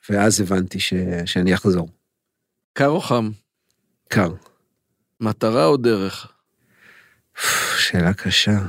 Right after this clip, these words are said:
Speaker 1: אה, דרך שמובילה למטרה.
Speaker 2: בסדר. האמת שכשכתבתי את השאלה הזאת, הבנתי שהיא שאלה משמעותית, אבל זה מדהים איך... זו שאלה שכולם אומרים, "השאלה קשה." <laughs> אה, האם אתה עדיף תמיד להקדים בשעה, או לעולם לאחר בעשרים דקות?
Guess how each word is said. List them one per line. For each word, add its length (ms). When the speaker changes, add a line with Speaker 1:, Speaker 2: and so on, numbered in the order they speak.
Speaker 1:
אה, 760
דרך 360
שמובילה 460
למטרה. 580
Speaker 2:
בסדר. 400
האמת 140
שכשכתבתי 460
את 80
השאלה 260
הזאת, 180
הבנתי 260
שהיא 400
שאלה 300
משמעותית, 580
אבל 260
זה 80
מדהים 340
איך... 240
זו 140
שאלה 200
שכולם 400
אומרים, 280
"השאלה 300
קשה." 300
<laughs> 180
אה, 300
האם 120
אתה 180
עדיף 280
תמיד 320
להקדים 460
בשעה, 500
או 60
לעולם 400
לאחר 380
בעשרים 440
דקות? 380